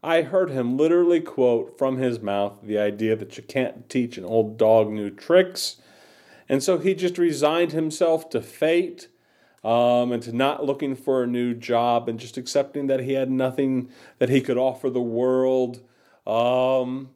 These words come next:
and because that mentality crept into his mind, because this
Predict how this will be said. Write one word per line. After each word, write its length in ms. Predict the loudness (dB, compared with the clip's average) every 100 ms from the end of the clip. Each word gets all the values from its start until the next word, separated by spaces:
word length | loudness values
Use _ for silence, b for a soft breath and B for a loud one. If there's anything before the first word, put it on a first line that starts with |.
| _
and 680 | -6 -2 0 0 -2 -4 -10 -12 -4
because 920 | -4 -4 0 2 4 2 0 -4 -8 b b b b
that 320 | 0 0 2
mentality 760 | 2 2 0 -2 4 4 2 -4
crept 360 | -4 -4 -4
into 260 | -6 -4 -2
his 220 | -2 -4
mind, 640 | -2 0 0 -2 -6 -8 -16 b b b
because 460 | -2 0 0 2 2
this 260 | 0 0